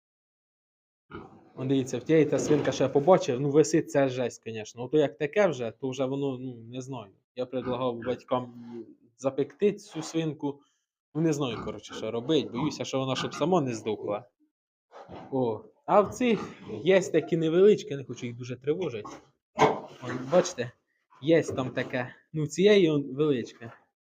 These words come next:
А в тих невеличкі, і воно затягло. Ну, це не всі, там один кабанчик нормальний, а там. Чи двоє нормальних, я не пам'ятаю.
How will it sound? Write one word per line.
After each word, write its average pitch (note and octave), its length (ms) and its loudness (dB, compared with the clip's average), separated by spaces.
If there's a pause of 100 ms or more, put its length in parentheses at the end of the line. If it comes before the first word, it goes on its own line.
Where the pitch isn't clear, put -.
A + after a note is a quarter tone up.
(800)
А C#3+ 120 -2
в D#3 80 -6
тих A#3 220 4
невеличкі, F3+ 800 6 (440)
і C#3+ 80 0
воно D#3+ 200 2
затягло. C#3+ 360 0
Ну, F3+ 60 -2
це A3 140 2
не A3 80 2
всі, D#3+ 220 -2
там D3+ 160 2
один D#3 240 -2
кабанчик D3+ 500 -4
нормальний, A#2 480 -10
а A2+ 60 -12
там. A2 280 -16 (480)
Чи C#3+ 140 -6
двоє A#2+ 480 0
нормальних, A#2 640 -8
я E3+ 60 -6
не D3 80 -6
пам'ятаю. G2+ 380 -14